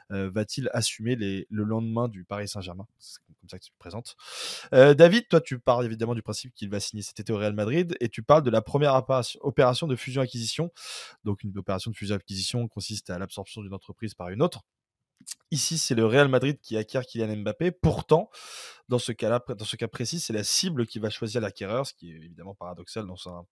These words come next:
type de processus d'acquisition comme celui-ci. Euh, et dans une période d'acquisition, il y a toujours une période de due diligence avec une phase d'audit.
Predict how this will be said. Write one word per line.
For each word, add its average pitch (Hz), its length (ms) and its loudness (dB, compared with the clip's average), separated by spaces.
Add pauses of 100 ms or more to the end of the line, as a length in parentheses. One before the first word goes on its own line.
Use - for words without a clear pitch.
(160)
type 98 100 -20
de 101 100 -10
processus - 420 -14
d'acquisition 92 400 -16
comme 92 140 -20
celui-ci. 92 340 -16 (580)
Euh, 113 340 6
et 123 120 2
dans 131 120 4
une 131 160 -4
période 139 200 4
d'acquisition, 127 400 -4
il 175 60 -2
y - 20 2
a 123 40 -2
toujours 139 200 -8
une 131 80 -10
période 139 200 0
de 117 60 -6
due 117 220 -6
diligence 147 540 -4
avec 107 220 -6
une 110 140 -10
phase 110 260 -2
d'audit. 120 320 -4